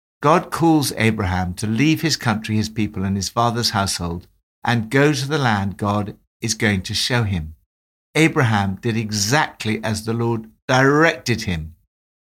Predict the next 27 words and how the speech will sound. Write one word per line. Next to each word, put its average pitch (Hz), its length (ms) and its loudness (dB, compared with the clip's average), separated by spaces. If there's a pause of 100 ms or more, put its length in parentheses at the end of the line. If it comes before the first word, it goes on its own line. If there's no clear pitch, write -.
(160)
He 143 100 -2
trusted 160 480 0
God 117 220 0
to 123 100 -2
direct 123 640 0
him 101 200 -2
one 143 380 2
step - 560 -4
at 92 80 -10
a 92 80 -2
time. 87 540 -4 (720)
He 143 100 0
could 170 280 2
not 156 160 4
have 139 140 0
seen 143 240 0
the 120 80 2
next 123 260 0
steps - 420 -4
at 117 300 -6
this - 320 0
time, 110 640 -2 (800)
but 110 160 0
he 113 120 -2
trusted - 800 -2
God's 110 460 0
promises. 87 800 -4